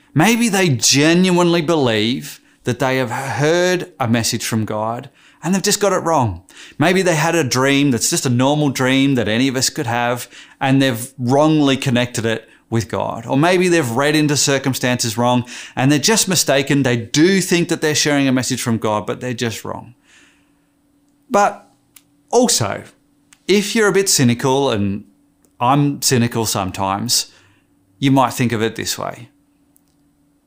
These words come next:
You've got people who believe in God. You've got people who know that God loves them. You've got people who want to hear from God. And you are in a position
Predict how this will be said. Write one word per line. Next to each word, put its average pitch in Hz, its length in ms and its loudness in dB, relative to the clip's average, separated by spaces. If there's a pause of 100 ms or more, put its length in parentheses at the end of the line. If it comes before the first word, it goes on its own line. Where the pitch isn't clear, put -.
(240)
You've 123 140 0
got 113 200 0
people 123 300 -4
who 123 160 0
believe 135 340 0
in 151 120 0
God. 165 420 -4 (580)
You've 131 140 0
got 143 120 2
people 147 260 -2
who 139 140 0
know 135 480 2
that 139 180 -2
God 147 200 -8
loves 143 320 -8
them. - 260 -18 (560)
You've 131 120 0
got 180 120 2
people 175 280 0
who 165 180 0
want 143 300 0
to 175 100 0
hear 208 300 -2
from 131 240 0
God. 101 460 -4 (1200)
And 151 260 4
you 151 560 2
are 139 160 -2
in 139 80 2
a 135 40 -2
position 139 800 -2